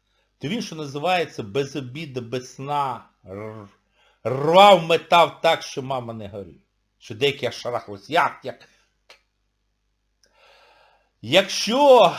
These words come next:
на складах була, ну, платили більше за те, що працюєш, ну, в нічну або на свята,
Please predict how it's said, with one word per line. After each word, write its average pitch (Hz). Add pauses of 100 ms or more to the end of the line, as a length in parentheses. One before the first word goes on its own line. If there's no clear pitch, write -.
(280)
на 147
складах 196
була, 170
ну, 165
платили 170
більше 131
за 127
те, 131
що 123
працюєш, 127
ну, 107
в 101
нічну 151
або 123
на 135
свята, -